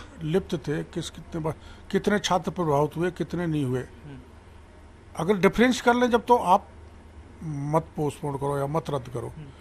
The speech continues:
Speaker 1: लेकिन इसमें तो डिफरेंस हो ही नहीं सकता कितने प्रभावित हुए।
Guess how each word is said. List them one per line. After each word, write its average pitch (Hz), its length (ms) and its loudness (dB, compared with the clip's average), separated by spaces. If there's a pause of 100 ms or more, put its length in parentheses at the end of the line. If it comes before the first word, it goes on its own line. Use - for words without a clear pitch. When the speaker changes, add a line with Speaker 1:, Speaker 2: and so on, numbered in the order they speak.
(360)
Speaker 1:
लेकिन 226 240 2
इसमें 247 240 0
तो 240 140 4
डिफरेंस 262 300 2
हो 226 120 6
ही 254 80 2
नहीं 277 140 2
सकता 262 280 -2
कितने 247 320 -2
प्रभावित 226 380 2
हुए। 240 200 -6